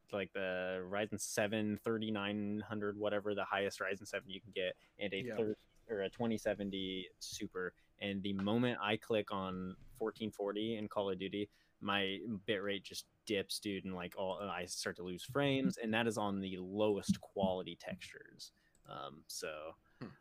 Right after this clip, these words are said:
Speaker 1: I don't know, man. I, I had have to imagine that if I tried to stream a game in four K,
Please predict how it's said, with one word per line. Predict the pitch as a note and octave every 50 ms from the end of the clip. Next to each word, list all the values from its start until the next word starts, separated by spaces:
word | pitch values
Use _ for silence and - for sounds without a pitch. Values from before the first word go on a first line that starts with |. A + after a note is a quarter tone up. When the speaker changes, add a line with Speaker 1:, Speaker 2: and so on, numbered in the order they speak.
| - - G2+ G#2+
Speaker 1:
I | G#2+ G2+
don't | F#2 E2+ F2
know, | F2 F2 E2+ E2+
man. | F2 E2+ E2+ F2
I, | F#2 G2+ A2 A2+ G#2+ A2+
I | B2
had | B2 A#2+ A#2 A#2
have | A2+ A2 C3 C3 - -
to | - B2
imagine | A#2 G#2+ G2+ G2+ G2 G#2 G#2+ A2+ A#2+ A#2+ A#2+ A#2+
that | A#2 G#2+ G#2
if | G2 -
I | A2 G#2 G#2
tried | G2+ - A2 G2+ G2+ G#2 F#2+
to | G#2 F#2+ F2+
stream | - - - - - G2+ G2
a | F#2
game | F2 F#2 F#2 F#2 F#2+ F#2
in | F2+ F2+ - -
four | G2+ F#2 F#2
K, | - - - F#2+ F#2 F#2+ G2 G#2